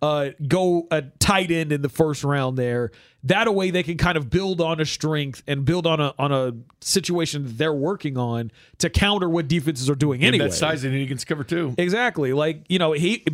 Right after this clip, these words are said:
Speaker 1: basically, he, if he were to develop as a route runner the way that Kelce has, he'd be uncoverable, just like Kelce is.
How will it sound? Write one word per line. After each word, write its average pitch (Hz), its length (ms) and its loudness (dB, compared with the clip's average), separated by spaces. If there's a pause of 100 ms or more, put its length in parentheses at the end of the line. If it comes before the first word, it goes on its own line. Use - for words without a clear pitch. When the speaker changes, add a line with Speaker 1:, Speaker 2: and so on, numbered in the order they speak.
(140)
Speaker 1:
basically, 190 460 0
he, 165 300 -2
if 185 240 -2
he 240 200 0
were 262 120 0
to 240 80 0
develop 170 480 0
as 151 80 2
a 147 40 0
route 139 360 2
runner 180 340 0
the 139 140 -2
way 151 100 2
that 131 140 -4
Kelce 151 380 0
has, 180 200 2
he'd 170 80 2
be 147 120 -2
uncoverable, 113 680 -2
just 135 160 0
like 147 100 0
Kelce 165 360 0
is. - 100 -20